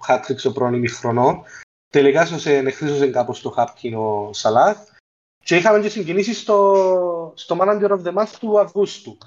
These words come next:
Ο ακαθού F C του Χρήστο Αντωνουδιού ήταν τέταρτος μέχρι το εικοστό έβδομο λεπτό.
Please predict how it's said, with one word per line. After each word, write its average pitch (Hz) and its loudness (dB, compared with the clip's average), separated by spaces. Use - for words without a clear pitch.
Ο 147 4
ακαθού 139 0
F 170 -6
C 180 -4
του 165 -4
Χρήστο 170 -6
Αντωνουδιού 160 0
ήταν 160 0
τέταρτος 165 -2
μέχρι 160 -8
το 156 0
εικοστό 147 -2
έβδομο 156 0
λεπτό. 165 0